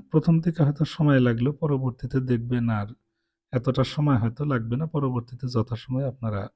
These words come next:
পাবেন। এছাড়া আরও একটি প্রশ্ন যে দ্বিতীয়, তৃতীয় বা চতুর্থ লটে বেতন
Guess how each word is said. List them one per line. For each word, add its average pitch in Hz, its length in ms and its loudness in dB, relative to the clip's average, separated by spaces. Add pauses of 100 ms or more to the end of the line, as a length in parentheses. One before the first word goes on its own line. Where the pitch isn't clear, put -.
(240)
পাবেন। 110 300 -4 (1200)
এছাড়া 156 340 6
আরও 147 140 6
একটি 147 200 0
প্রশ্ন 143 440 2
যে 175 160 0
দ্বিতীয়, 139 420 2
তৃতীয় 135 360 0
বা 131 120 2
চতুর্থ 127 460 -4
লটে 147 280 -2
বেতন 135 300 -2